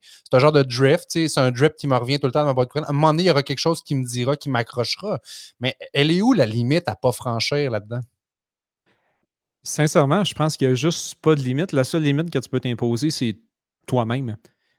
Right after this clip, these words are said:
Speaker 2: sais, on a tellement peur. Puis là, je, je vais généraliser un petit peu avec le Québec en général, mais on a tellement peur de déranger, puis on a tellement peur de vendre.
Speaker 1: Ouais,
Speaker 2: Ouais,
Speaker 1: c'est
Speaker 2: voyons,
Speaker 1: ça.
Speaker 2: j'ai envoyé, tu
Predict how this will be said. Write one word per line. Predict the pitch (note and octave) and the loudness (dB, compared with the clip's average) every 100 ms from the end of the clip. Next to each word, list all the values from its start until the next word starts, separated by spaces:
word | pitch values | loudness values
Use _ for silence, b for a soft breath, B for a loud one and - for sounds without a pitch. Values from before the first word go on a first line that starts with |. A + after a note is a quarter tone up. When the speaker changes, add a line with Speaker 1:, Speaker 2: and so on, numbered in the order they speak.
| - | 4
Speaker 2:
sais, | |
on | F#3 D3 | 6 6
a | C3 | 2
tellement | - B3+ A#3+ C3 A#2+ | 2 4 4 4 0
peur. | A2+ C#3 C#3+ | 2 2 0
Puis | B2 | 2
là, | D3+ F#3 A#2+ | 2 4 2
je, | A#2+ A#2 | -4 -6
je | A2+ B2 | -6 -4
vais | |
généraliser | C3+ C#3+ D#3 D#3+ D3 C3 C3 | -2 0 2 2 2 2 0
un | E3+ | -2
petit | B2+ - | -2 2
peu | C#3+ D#3+ | 4 6
avec | A#2+ A#2 | 4 2
le | A#2+ | 0
Québec | B2+ B2 D3 C#3 | 2 2 2 0
en | A#2 | -8
général, | A#2+ A#2 C#3+ | -6 -2 0
mais | C3 | 0
on | |
a | C3 | -2
tellement | - - C#4 D3+ B2 | -2 0 2 4 2
peur | A#2+ C#3+ | 4 4
de | B2 | 4
déranger, | A#2+ A#2 A#2+ A#2 D3 | 2 2 2 0 -2
puis | D3 | 0
on | A2+ | -4
a | |
tellement | A2 _ D#3 C3+ A#2 A#2 | -4 _ 0 0 0 -2
peur | A#2+ A#2 | -2 -4
de | |
vendre. | G#2+ A2 G#2+ _ _ _ _ _ _ _ _ _ _ _ _ _ _ _ _ _ _ _ - | -4 -6 -10 _ _ _ _ _ _ _ _ _ _ _ _ _ _ _ _ _ _ _ 0
Speaker 1:
Ouais, | E3 | 4
Speaker 2:
Ouais, | D#3 | 4
Speaker 1:
c'est | C3 | 2
Speaker 2:
voyons, | B2+ D3 D3+ | 2 2 0
Speaker 1:
ça. | G#2+ | -2
Speaker 2:
j'ai | F#2+ | -4
envoyé, | B2+ C#3 C#3 | 0 2 4
tu | D#3 | 2